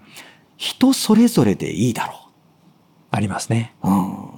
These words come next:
Speaker 1: 人それぞれ。
Speaker 2: 結局何事にも結論が出ないっていうパターンのやつですよね。
Speaker 1: うん。そうなんですよね。
Speaker 2: はい。
Speaker 1: で、これ誰かが
Speaker 2: うん。
Speaker 1: 決められた領域で正解を誰かが決めていい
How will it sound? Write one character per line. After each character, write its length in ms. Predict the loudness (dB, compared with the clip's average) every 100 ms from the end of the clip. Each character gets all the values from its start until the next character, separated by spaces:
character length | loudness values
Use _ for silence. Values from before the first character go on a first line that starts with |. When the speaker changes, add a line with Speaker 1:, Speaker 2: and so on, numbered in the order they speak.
| -20 _
Speaker 1:
人 280 | -10 -2 0
そ 200 | 0 2
れ 0 |
ぞ 20 |
れ。 60 | 4
Speaker 2:
結 120 | 4
局 100 | 6
何 220 | 6 6
事 200 | 6 6
に 100 | 6
も 100 | 6
結 240 | 2 2 4
論 100 | 6
が 100 | 6
出 120 | 6
な 100 | 4
い 80 | 2
っ 20 |
て 320 | -2 _ 0
い 80 | 0
う 40 |
パ 120 | 0 2
タ 100 | 2
ー 40 |
ン 20 |
の 60 | 0
や 60 |
つ 80 | -6
で 80 | -8
す 60 | -6
よ 80 | -2
ね。 120 | -2
Speaker 1:
う 20 |
ん。 40 |
そ 100 | 2
う 40 | 4
な 80 | 4
ん 60 |
で 80 | 0
す 120 | -6
よ 80 | 0
ね。 100 | 4
Speaker 2:
は 260 | 4 4 0
い。 300 | -8 -8 0
Speaker 1:
で、 140 | 2
こ 120 | 4
れ 80 | 4
誰 240 | 6 2 2
か 180 | 0
が 340 | 2 2 2 -4 -8
Speaker 2:
う 40 |
ん。 180 | -8 -10 _ _ -4
Speaker 1:
決 120 | 2
め 120 | 4
ら 100 | 6
れ 120 | 4 2
た 240 | 4 4
領 240 | 6 6
域 260 | 4 2 2
で 320 | 4 4 2 _ _ _ -10
正 260 | 2 2
解 260 | 4 4 6
を 40 |
誰 200 | 4 2
か 80 | 0
が 80 | -6
決 160 | 0 2
め 100 | 4
て 160 | 4
い 80 | 2
い 180 | 0